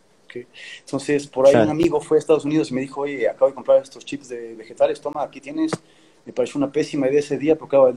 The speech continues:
Speaker 1: era un jueves de noche, me acuerdo que fue a mi casa y me dijo esta cosa y me pareció pésima idea. Pero claro, el viernes dije, "No, pues ahí intentemos". Y empezamos a jugar y me acuerdo que les dije, oigan, eh, a, a todo el equipo, que en ese momento, como te digo, eran cinco chicas,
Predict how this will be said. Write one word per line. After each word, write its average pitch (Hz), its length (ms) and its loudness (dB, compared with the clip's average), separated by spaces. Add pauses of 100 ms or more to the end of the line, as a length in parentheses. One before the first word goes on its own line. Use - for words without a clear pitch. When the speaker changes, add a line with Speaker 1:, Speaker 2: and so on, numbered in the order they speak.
Speaker 1:
era 143 120 0
un 139 260 -4
jueves 147 280 -2
de 131 60 -4
noche, 139 240 -4
me 110 60 -12
acuerdo 120 260 -4
que - 60 -18
fue 120 100 -4
a - 20 -16
mi 117 60 -20
casa 147 440 0
y 107 200 -14
me 104 120 -14
dijo 135 220 -14
esta 147 220 -12
cosa - 180 -14
y 143 60 -16
me - 40 -18
pareció 131 240 -6
pésima 156 300 -6
idea. 165 160 6 (560)
Pero 139 140 2
claro, 127 160 10
el 139 40 0
viernes 165 220 2
dije, 175 220 -6
"No, 190 100 -6
pues 160 220 -4
ahí 175 240 2
intentemos". 170 640 -2 (760)
Y 135 60 -4
empezamos 151 520 0
a 131 100 6
jugar 147 420 2 (480)
y 127 160 -12
me 123 80 -6
acuerdo 156 240 0
que 123 140 -10
les 113 100 -8
dije, 135 240 -8
oigan, 143 320 0 (100)
eh, 117 120 -8
a, 104 160 -8
a - 20 -10
todo 147 160 -2
el 143 80 0
equipo, - 300 -10
que 131 100 -6
en 131 60 -2
ese 135 100 -6
momento, 131 220 -6
como 107 140 -14
te 104 100 -12
digo, 120 140 4
eran 107 260 0
cinco 123 300 -6
chicas, 143 440 -2